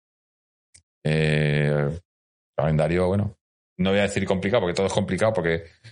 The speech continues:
lo que dijo el Cholo al principio de temporada, van a salir a morder todos, e incluso los árbitros. Y hay que, hay que jugar con eso.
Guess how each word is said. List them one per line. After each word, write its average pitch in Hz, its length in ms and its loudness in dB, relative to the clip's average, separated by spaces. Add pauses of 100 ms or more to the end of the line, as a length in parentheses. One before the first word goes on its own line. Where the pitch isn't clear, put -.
(220)
lo 87 80 0
que 90 100 2
dijo 98 160 2
el 110 80 0
Cholo 107 160 2
al 90 60 -4
principio 90 240 0
de 85 100 0
temporada, 85 280 2
van 87 120 2
a 101 60 0
salir 107 240 2
a 101 40 2
morder 92 380 0
todos, 90 460 0 (100)
e 80 300 2
incluso 87 260 0
los 82 160 2
árbitros. - 460 -2 (540)
Y 76 60 0
hay 80 100 0
que, 85 300 0
hay 80 100 4
que 78 120 -6
jugar 78 240 0
con 76 100 0
eso. - 260 -4